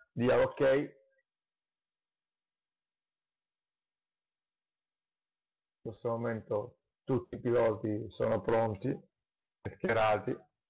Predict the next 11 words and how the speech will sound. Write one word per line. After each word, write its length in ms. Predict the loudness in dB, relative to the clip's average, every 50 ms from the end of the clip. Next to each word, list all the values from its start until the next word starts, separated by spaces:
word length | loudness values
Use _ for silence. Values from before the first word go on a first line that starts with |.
| _ _ _ _ _ _ -6
pronti 300 | -4 -4 -2 0 -2 -2
a 60 | 0
partire. 760 | 0 -2 -2 -2 -8 -10 -8 -6 -4 -4 -2 -2 -4 -6 -8 _ _ _ _ _ _ _ _ _ _ _ _ _ _ _ _ _ _ _ _ _ _ _ _ _ _ _ _ _ _ _ _ _ _ _ _ _ _ _ _ _ _ _ _ _ _ _ _ _ _ _ _ _ 0
Bene, 240 | 2 4 6 6 4
hanno 180 | 2 2 4 4
dato 380 | 4 4 4 2 -2 0 2 4 4
il 100 | 4 4
go, 480 | 4 4 4 4 2 -2 -10 -20 _ _ _ _ _ _ _ _ _ _ _ _ _ _ _ _ _ _ _ _ _ _
quindi 420 | -18 -18 -18 -18 _ -20 -20 -14 -12
a 80 | -10
breve 760 | -6 -4 -2 0 0 0 0 0 -2 -2 -4 -10 -18 _ _